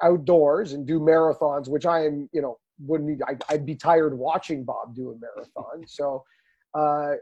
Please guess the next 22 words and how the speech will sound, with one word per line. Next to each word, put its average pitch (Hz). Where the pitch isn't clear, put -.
you 185
certainly 214
beat 180
both 170
of 151
us 147
in 143
the 135
gym, 135
Adam. 131
Uh, 135
so 151
I'm, 156
that's 202
why 190
I'm 175
starting 170
with 147
you 165
on 123
this 113
one. 123